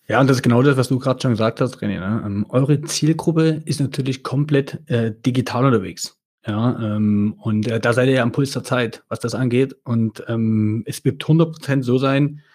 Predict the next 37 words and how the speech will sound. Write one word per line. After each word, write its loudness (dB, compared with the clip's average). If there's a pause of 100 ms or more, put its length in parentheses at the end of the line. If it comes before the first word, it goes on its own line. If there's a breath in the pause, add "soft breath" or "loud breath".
(180 loud breath)
dass -6
die -4
Spieler 0 (120)
in 6
die 0
App -2 (520)
kommen 2
werden, 2
weil -4
sie -4
sich -4
einfach -4
auch, -8
ähm, -2
ein -12
Stück -6
weit 0
selbstständig -2
aufstehen -2
wollen, -8
weil -6
sie -6
selbst -2
Entscheidungen 2
treffen 2
wollen, 2
weil 2
sie 0
vielleicht -2
ein -4
Stück -6
weit -2
auch -4
selbst -2
Research 0
betreiben -6
wollen. -8